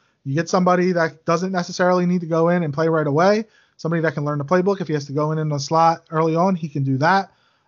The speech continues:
Um, but, you know, you get weapon. That offense was, was,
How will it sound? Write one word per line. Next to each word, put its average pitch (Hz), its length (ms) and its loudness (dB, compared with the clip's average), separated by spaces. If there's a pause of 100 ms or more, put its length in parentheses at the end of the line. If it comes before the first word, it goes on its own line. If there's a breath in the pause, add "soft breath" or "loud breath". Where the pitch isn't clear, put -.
Um, 143 480 0 (160)
but, 156 280 -2 (120)
you 156 120 -6
know, 156 60 -2
you 147 160 -4
get 165 180 -4 (240)
weapon. 156 360 -2
That 170 140 0
offense 175 360 -2
was, 139 260 -8
was, 143 200 -14